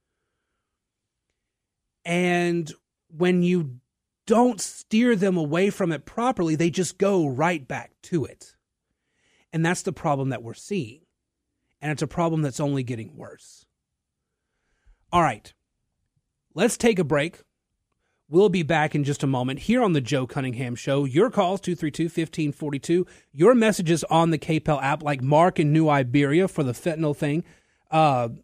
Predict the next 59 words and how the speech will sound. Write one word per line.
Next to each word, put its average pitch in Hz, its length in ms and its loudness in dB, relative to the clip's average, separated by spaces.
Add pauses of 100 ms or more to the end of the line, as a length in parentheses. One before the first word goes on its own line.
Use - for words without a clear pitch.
says, 143 320 -2
"I 135 140 0
believe 139 320 -2
at 127 80 -10
this 143 180 -4
point 151 460 -2
fentanyl 151 260 -2
should 151 140 -4
have 135 80 -2
been 143 100 0
declared 143 400 -2
a 135 100 0
weapon 135 340 -4
of 127 80 -4
mass 143 240 -2
destruction 156 440 -8
years 220 160 -4
ago." 131 240 -10
Maybe 160 320 -2
so. 277 240 0
Maybe 135 260 -4
that's 160 220 -6
how 170 140 -2
we 190 120 0
deal 233 220 0
with 151 120 2
it. 143 120 -2 (240)
But 151 80 -18
we 185 120 -2
gotta 202 220 -2
do 160 140 -2
something 160 400 -6
for 139 120 -10
this 147 260 -6
and 147 100 -10
all 139 120 -6
the 143 100 -4
other 135 140 -4
problems 127 340 -6
that 127 80 -12
we're 127 120 -8
having. 117 360 -6 (420)
I'll 185 120 2
be 208 80 0
back 170 240 2
in 160 60 0
just 151 140 -4
a 156 60 0
moment 139 260 -2
here 165 180 2
on 131 120 0
News 190 200 0
Talk 123 240 -2
ninety-six 151 400 -4
point 165 220 -4
five 120 300 -2
K 131 140 -2
P 127 100 -6
L. 131 160 -12